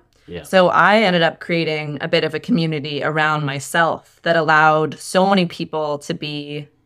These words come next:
Speaker 2: open with me about who they are, are and with all of these people. So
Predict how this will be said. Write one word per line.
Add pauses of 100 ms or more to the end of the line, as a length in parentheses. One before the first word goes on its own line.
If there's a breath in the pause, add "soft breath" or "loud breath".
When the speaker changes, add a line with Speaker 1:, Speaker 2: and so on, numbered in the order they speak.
(460)
Speaker 2:
open (420)
with
me (240)
about
who
they
are, (180)
are (420)
and
with
all
of
these
people. (140)
So